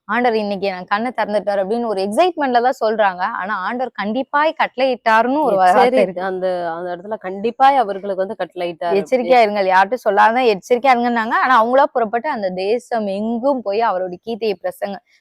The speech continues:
Speaker 1: பிரசித்தம் பண்ணினார்கள் அப்படின்னு வேதவசனம் சொல்லுது. அடுத்து பாருங்க, மத்தேயு பதினேழு ஒன்றிலிருந்து மூன்று வரை,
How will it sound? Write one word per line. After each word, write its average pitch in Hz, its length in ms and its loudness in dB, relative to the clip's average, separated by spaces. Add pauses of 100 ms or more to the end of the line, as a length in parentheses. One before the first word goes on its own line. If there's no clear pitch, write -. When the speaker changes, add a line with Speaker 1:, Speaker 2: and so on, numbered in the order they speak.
(140)
Speaker 1:
பிரசித்தம் 233 520 -2
பண்ணினார்கள் 185 600 -2
அப்படின்னு 180 300 -6
வேதவசனம் 175 500 -2
சொல்லுது. 165 240 -8 (420)
அடுத்து 226 300 2
பாருங்க, 220 300 2
மத்தேயு 277 480 0
பதினேழு 247 920 2 (300)
ஒன்றிலிருந்து 254 680 2
மூன்று 214 420 0
வரை, 190 420 2